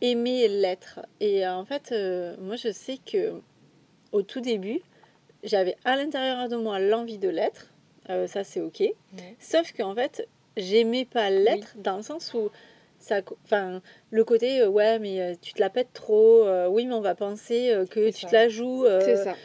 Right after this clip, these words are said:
Speaker 1: oui, mais on va penser que, enfin, pour, enfin, t'as rien de plus, euh,
Speaker 2: Que les
Speaker 1: que
Speaker 2: autres.
Speaker 1: les autres,
Speaker 2: Ouais, c'est
Speaker 1: ou, ou
Speaker 2: ça.
Speaker 1: rien, euh,
Speaker 2: Ou que ça te va
Speaker 3: Mm.
Speaker 2: pas,
Speaker 1: ou que
Speaker 2: ou
Speaker 1: ça te
Speaker 2: que
Speaker 1: va
Speaker 2: tu
Speaker 1: pas,
Speaker 2: as,
Speaker 1: ou
Speaker 2: ouais.
Speaker 1: qu'en fait,
Speaker 2: Mm, mm.
Speaker 1: t'as pas ce, bah, le, le petit truc en plus, euh,
Speaker 3: Mm.
Speaker 1: dont Théa parle dans la
Speaker 2: C'est
Speaker 1: chanson,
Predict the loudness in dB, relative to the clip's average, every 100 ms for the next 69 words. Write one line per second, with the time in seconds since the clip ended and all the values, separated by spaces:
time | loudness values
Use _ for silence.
0 | -12 -4 -2 -2 -2 -2 -2 -6 -8 -10
1 | 0 4 4 2 -6 -8 -10 -16 _ -6
2 | -4 -4 -10 -18 _ -20 _ -4 -2 0
3 | -2 -4 -6 -8 2 6 6 4 0 0
4 | 0 0 0 0 2 8 8 8 4 2
5 | 2 0 0 0 2 2 4 4 4 2
6 | -2 -2 2 2 2 0 0 4 4 6
7 | 6 4 6 6 6 6 6 6 4 4
8 | 4 4 2 2 2 2 0 -2 -4 -2
9 | 0 2 2 2 0 -2 -12 -12 -10 -6
10 | -2 -4 -4 -8 0 2 2 2 0 4
11 | 4 4 4 2 2 -2 -4